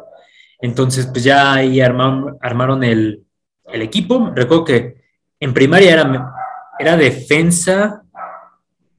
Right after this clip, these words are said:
izquierdo, me parece que era.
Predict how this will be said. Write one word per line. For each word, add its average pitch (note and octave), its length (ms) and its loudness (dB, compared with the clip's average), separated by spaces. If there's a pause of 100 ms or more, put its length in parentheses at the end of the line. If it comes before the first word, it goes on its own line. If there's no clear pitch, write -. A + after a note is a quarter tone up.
(1080)
izquierdo, - 1500 -2
me C3 100 2
parece C#3 320 -2
que A#2+ 140 -2
era. B2 240 -2